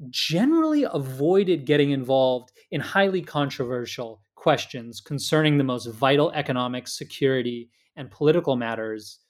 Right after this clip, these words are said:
um, faced by sovereign states. So, for example, they generally avoided dealing with questions of tariffs,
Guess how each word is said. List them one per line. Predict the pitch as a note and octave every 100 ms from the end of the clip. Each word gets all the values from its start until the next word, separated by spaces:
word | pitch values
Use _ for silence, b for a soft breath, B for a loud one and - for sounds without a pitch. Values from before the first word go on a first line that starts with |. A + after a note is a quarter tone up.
| _ _ C#3
um, | A#2+
faced | G2 - F3 E3+
by | - A#2
sovereign | - A2+ A2 A2+
states. | - D#3+ B2 - - _ _ -
So, | C#3+
for | - C3
example, | A2+ D3 D3+ C#3
they | C3 B2+
generally | A#2 D3+ G3 G#3+ F3
avoided | A#2+ C3 C3 B2+ A#2+ _ _ D3 B2
dealing | D3 D#3+ D#3 C#3
with | B2+ -
questions | - B2 - D3+ C3+ C3+ - _ _
of | D3+ -
tariffs, | - G3+ E3+ - _ - - -